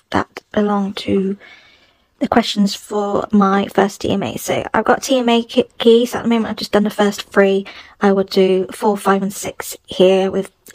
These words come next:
designated colours. Here, I'm gonna leave that, um, but there's gonna be a key, and then I'll have all of my, like,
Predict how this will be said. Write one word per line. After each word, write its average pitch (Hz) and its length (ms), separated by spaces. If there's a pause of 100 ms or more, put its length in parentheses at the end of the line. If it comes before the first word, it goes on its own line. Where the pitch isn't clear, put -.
(120)
designated - 500
colours. - 440 (340)
Here, 269 480
I'm 220 120 (420)
gonna 226 160
leave 220 240
that, 196 320 (320)
um, 196 400 (100)
but 202 100
there's 202 140
gonna 214 180
be 202 120
a 196 40
key, 190 480
and 196 140
then 185 100
I'll 185 120
have 190 320
all 214 200
of 202 160
my, 180 160
like, - 300